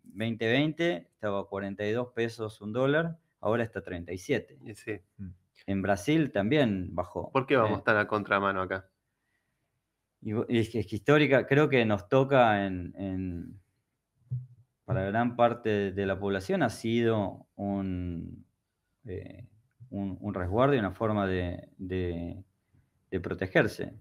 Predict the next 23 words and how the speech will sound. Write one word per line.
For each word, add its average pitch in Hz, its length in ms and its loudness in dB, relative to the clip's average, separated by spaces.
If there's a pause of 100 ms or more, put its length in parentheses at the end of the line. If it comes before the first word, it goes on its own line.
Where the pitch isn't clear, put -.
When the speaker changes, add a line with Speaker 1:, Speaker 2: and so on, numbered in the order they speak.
(320)
Speaker 1:
Y 98 160 -2
en, 90 240 -2
y 104 80 2
en 101 140 4
la 98 80 6
memoria 104 1000 4
de, 92 520 -6
de 95 360 -2
muchos 104 460 -2
de 101 60 0
nosotros, 120 540 2
de 92 140 0
nuestros 90 300 -8
padres, 117 480 4
de, 95 160 -2
Speaker 2:
Mm. 92 120 -4 (720)
Speaker 1:
eh, 90 600 -2 (440)
tener 107 400 2
dólares 110 500 4
físicos 98 720 -2
en 95 100 -2
el 98 80 -4
colchón 127 520 2